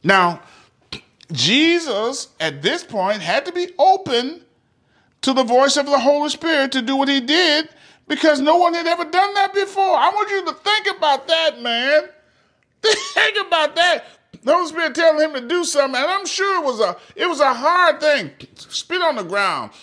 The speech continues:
and mix it up and put some clay, <laughs> put some clay,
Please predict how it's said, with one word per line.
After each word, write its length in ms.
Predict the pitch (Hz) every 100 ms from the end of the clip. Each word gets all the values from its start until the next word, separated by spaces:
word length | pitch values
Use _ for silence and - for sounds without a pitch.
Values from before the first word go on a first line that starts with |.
| _
and 160 | 160 233
mix 240 | 349 -
it 60 | 285
up 120 | 359
and 100 | 160
put 140 | 262
some 180 | 247 165
clay, 500 | - 302 294 202 202 - _ - -
<laughs> 420 | _ 415 440 339
put 180 | 359 359
some 160 | 233
clay, 420 | 220 330 277 233